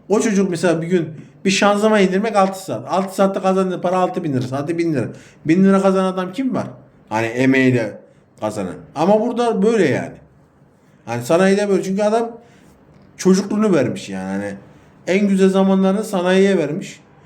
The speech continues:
Hani oluyor şu an kazanıyor. Kazanmıyor değil. Yani düşünün ben ne yaptırdım? Dokuz bin liralık bir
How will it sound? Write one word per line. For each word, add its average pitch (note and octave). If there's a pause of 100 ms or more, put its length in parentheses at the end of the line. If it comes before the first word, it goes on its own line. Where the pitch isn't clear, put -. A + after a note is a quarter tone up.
(360)
Hani B3+
oluyor A#3+
şu B3
an B3
kazanıyor. A3+ (540)
Kazanmıyor E3
değil. D3 (500)
Yani D#3
düşünün D#3+
ben D#3 (1600)
ne D3+
yaptırdım? A#2 (600)
Dokuz F3+
bin F#3
liralık F3+
bir F3+